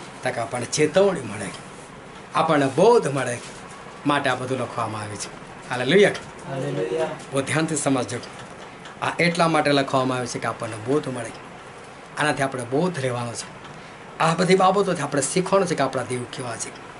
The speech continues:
Speaker 1: એ યોજના બનાવે છે અને યોજના બનાવીને કામ કરે છે. હવે એમની છેલ્લી યોજના એ અમલમાં આવવાની બાકી છે, એમનું બીજું આગમન. એમના બીજા આગમનની અંદર એવા લોકો જે પ્રભુને નથી માનતા, એ લોકોનો નાશ, અને જે લોકો દુઃખ સહન કરી રહ્યા છે,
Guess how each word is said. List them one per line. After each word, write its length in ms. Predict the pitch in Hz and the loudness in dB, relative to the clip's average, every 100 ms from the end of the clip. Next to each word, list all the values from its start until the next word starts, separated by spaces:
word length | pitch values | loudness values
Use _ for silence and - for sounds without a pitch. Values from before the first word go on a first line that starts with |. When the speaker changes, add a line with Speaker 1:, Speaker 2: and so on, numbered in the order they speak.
| - - - | -16 -16 -2
Speaker 1:
એ 60 | - | 6
યોજના 420 | 170 208 202 202 | 10 10 10 6
બનાવે 340 | 185 160 156 147 | 6 4 4 4
છે 60 | |
અને 120 | 143 | 4
યોજના 240 | 139 139 135 | 2 2 0
બનાવીને 280 | 131 127 123 | -2 -4 -4
કામ 220 | 120 120 | -4 -4
કરે 180 | - 113 | -6 -10
છે. 120 | - - - - - - | -10 -14 -16 -16 -16 -2
હવે 160 | 147 139 | 2 4
એમની 140 | 123 | 2
છેલ્લી 400 | 123 - 202 208 | -2 4 4 6
યોજના 420 | 196 160 147 147 131 - - - - | 6 6 6 4 2 -4 -16 -16 0
એ 60 | 147 | 2
અમલમાં 380 | 139 131 135 123 | 2 2 2 2
આવવાની 220 | 123 120 | 0 0
બાકી 320 | 127 170 185 | 0 2 2
છે, 200 | 165 139 - - - - | 2 2 0 -14 -10 -6
એમનું 240 | 127 117 | -4 -4
બીજું 320 | 123 123 131 | -6 -4 -2
આગમન. 260 | 120 110 117 - - - - - - - | -4 -4 -6 -8 -14 -16 -16 -16 -16 -4
એમના 160 | 147 151 | 2 4
બીજા 260 | 170 190 240 | 4 6 6
આગમનની 440 | 226 208 208 202 | 4 4 4 4
અંદર 240 | 190 180 175 | 6 4 6
એવા 240 | 185 214 | 8 8
લોકો 240 | 208 190 180 | 8 6 0
જે 100 | 165 | 2
પ્રભુને 340 | 160 143 160 | 2 4 4
નથી 200 | 165 175 | 2 2
માનતા, 300 | 175 151 143 | 2 4 4
એ 40 | |
લોકોનો 260 | 135 131 127 | 2 2 -2
નાશ, 280 | 120 151 175 - - - - - - - - | 2 4 4 0 -8 -14 -16 -16 -16 -14 -2
અને 100 | 151 | 2
જે 80 | 151 | 4
લોકો 200 | 156 147 | 4 4
દુઃખ 200 | 160 269 | 6 6
સહન 300 | - 233 202 | 6 6 6
કરી 160 | 160 135 | 6 4
રહ્યા 180 | 135 | 4
છે, 120 | 131 | 2